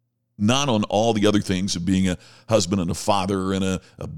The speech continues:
you know, scout leader or whatever it might be. And so therefore, I think we need to examine deeply and seriously the aspect about work should help make our life work.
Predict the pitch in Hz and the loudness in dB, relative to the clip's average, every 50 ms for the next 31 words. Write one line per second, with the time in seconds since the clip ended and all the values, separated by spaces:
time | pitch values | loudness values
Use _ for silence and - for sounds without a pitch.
0 | - - _ _ _ - 67 - 82 - - - - - - - 90 98 104 - | -16 -18 _ _ _ -20 -12 -10 -8 -8 -6 -4 -4 -4 -2 0 0 0 0 0
1 | 104 104 104 95 95 104 104 92 90 101 98 98 101 104 90 92 92 87 85 85 | 0 0 2 2 0 0 0 0 0 0 0 2 0 0 0 -2 -2 -4 -4 -6
2 | 76 - 87 82 78 73 73 71 78 - - _ _ _ _ _ _ _ _ _ | -8 -10 -10 -8 -8 -10 -12 -14 -16 -18 -20 _ _ _ _ _ _ _ _ _
3 | _ _ _ _ - - 170 170 - - 208 190 151 196 208 240 196 - 180 143 | _ _ _ _ -6 -4 -2 0 2 2 2 4 4 4 4 4 2 0 0 2
4 | 120 123 120 - - _ 120 131 127 - - - 220 220 - 185 175 165 147 143 | 2 2 0 0 -4 _ -6 -6 -6 -4 -2 -2 -2 -2 -2 -2 -2 0 0 -2
5 | 139 117 113 - - 113 98 95 92 - 107 123 131 131 127 113 98 92 95 92 | -2 -2 -2 0 0 0 0 0 -2 0 0 0 2 2 2 2 2 2 0 0
6 | 92 92 - - _ _ _ _ - - 127 151 160 - - 143 143 139 - - | -2 -4 -8 -12 _ _ _ _ -4 -2 0 0 0 -2 -2 -2 -2 -2 0 0
7 | 107 107 98 - - - - 233 233 185 127 98 - - 98 90 85 90 87 95 | 0 0 2 0 0 0 0 0 0 2 2 0 0 0 0 0 0 0 0 0
8 | 107 110 - - - 82 78 76 - - - - _ _ _ _ _ _ _ _ | 0 0 -2 -2 -2 -2 -4 -4 -6 -12 -18 -20 _ _ _ _ _ _ _ _
9 | _ - 104 98 120 113 - - 98 110 139 151 - - - - 110 90 85 107 | _ -2 0 2 2 2 2 2 2 2 2 2 2 -2 -2 0 0 0 2 2
10 | 104 98 - - 95 92 90 78 85 80 80 80 76 85 92 101 98 90 - - | 0 0 0 -2 -2 -2 -2 -2 -2 -4 -2 -2 0 0 2 2 0 -2 -4 -6
11 | 78 73 71 - - _ - | -8 -8 -8 -10 -14 _ -20